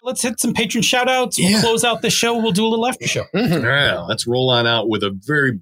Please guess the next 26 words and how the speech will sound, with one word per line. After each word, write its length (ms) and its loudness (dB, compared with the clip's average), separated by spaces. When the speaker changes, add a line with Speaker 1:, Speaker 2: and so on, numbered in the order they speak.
Speaker 2:
big 260 0
thank 240 -2
you 140 -2
to 200 -4
the 100 -2
old 180 -2
school 280 -2
D 160 0
M, 260 -6
Sean 560 2
Merwin, 420 0
Speaker 3:
The 120 -2
Mad 180 -2
Wizard. 280 -4
Speaker 2:
the 80 -10
Mad 240 -4
Wizard, 420 -8
Troy 220 -2
Sandlin, 640 0
Zach 340 -4
Goins, 440 -2
Speaker 3:
He 140 0
angry 240 -4
wizard 220 -8
these 160 -8
days. 200 -10